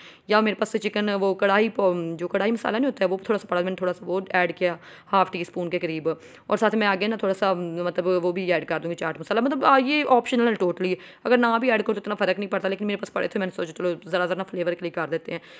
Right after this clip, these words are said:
कि थोड़ा वो इनहैंस हो जाएगा फ्लेवर। और, और उसके बाद बस हम, मैंने इसमें ना चिकन पाउडर ऐड कर दिया था। चिकन पाउडर बस एक चम्मच के करीब बहुत होता है,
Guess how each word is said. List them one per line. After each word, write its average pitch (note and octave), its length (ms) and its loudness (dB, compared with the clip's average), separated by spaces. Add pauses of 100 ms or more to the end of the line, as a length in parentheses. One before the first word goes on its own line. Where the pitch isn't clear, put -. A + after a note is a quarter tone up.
(220)
कि F3 80 -6
थोड़ा F#3+ 140 4
वो F3 80 0
इनहैंस F3 440 -4
हो E3+ 80 -6
जाएगा D3+ 180 -8
फ्लेवर। D#3 340 -8
और, D#3 160 -8 (680)
और G3+ 80 2
उसके G#3+ 180 0
बाद G3+ 160 0
बस F#3 140 -2
हम, G#3 80 -2
मैंने F3+ 180 -2
इसमें F#3+ 180 -6
ना F#3 60 -4
चिकन F#3+ 280 -4
पाउडर F#3 300 -2
ऐड G#3+ 160 0
कर F3 140 -4
दिया E3 160 -6
था। F#3 60 -10
चिकन F#3+ 220 -8
पाउडर F3 240 -4
बस E3+ 200 -6
एक - 680 -4
चम्मच G3+ 220 -2
के F#3+ 80 -12
करीब F3 220 -4
बहुत E3+ 220 -2
होता E3 220 -6
है, F3 100 -10